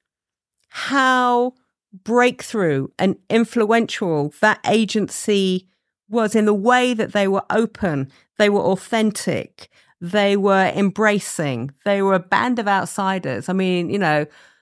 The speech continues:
you don't realise how rare it is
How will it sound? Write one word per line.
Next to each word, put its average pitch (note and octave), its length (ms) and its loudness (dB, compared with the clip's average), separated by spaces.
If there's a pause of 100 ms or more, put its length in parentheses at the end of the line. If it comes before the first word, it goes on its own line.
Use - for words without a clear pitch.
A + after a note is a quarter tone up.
(260)
you G#3+ 160 2
don't A3 240 2
realise A3 880 2 (200)
how F#3+ 760 2
rare F#3+ 540 2
it - 120 0
is - 320 -4